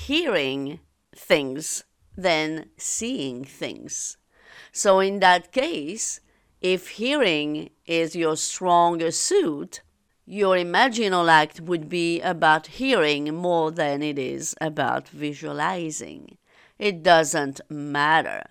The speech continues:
What matters is that you block out the three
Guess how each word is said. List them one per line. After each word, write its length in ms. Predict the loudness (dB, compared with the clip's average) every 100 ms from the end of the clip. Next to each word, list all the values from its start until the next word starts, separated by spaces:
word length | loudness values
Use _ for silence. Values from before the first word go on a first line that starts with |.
| -20 _ _ -20 -20 0
What 240 | 2 2
matters 720 | 2 6 6 4 -2 -4 -2
is 240 | -2 -2 2
that 440 | 6 6 2 -10
you 240 | -6 -4
block 680 | -6 -4 4 6 8 8 6
out 640 | 4 6 6 2 -8 -16 -20 _ _ _
the 460 | -6 4 6 4 -2
three 880 | -20 -20 -20 -4 0 2 2 0 -4